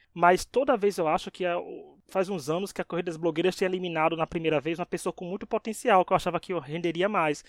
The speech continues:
Então eu não ficaria surpreso se a Luna saísse. Por exemplo, porque no, quando eu vi o,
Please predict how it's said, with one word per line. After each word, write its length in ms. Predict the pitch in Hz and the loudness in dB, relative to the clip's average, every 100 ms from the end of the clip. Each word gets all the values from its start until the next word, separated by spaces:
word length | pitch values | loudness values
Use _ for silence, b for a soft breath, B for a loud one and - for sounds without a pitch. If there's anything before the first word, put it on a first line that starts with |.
| b | b
Então 300 | 180 - 185 | -4 2 2
eu 80 | 185 | 2
não 180 | 180 240 | 2 0
ficaria 320 | 320 285 247 | 4 8 8
surpreso 460 | - 220 - 175 190 | 6 -4 -2 0 2
se 120 | 214 | 6
a 80 | 214 | 6
Luna 440 | 208 175 180 190 | 6 2 0 -2
saísse. 640 | - 254 247 151 - 131 120 _ _ _ _ _ | 2 2 2 -4 -8 -12 -16 _ _ _ _ _
Por 140 | 160 | 4
exemplo, 320 | 170 156 160 | 6 4 0
porque 240 | - 156 185 | -2 -2 0
no, 160 | 185 - - | -2 -6 -8
quando 220 | 202 208 | -2 2
eu 60 | 190 | 2
vi 260 | 170 180 | 2 -2
o, 420 | 180 170 170 165 | 0 2 0 0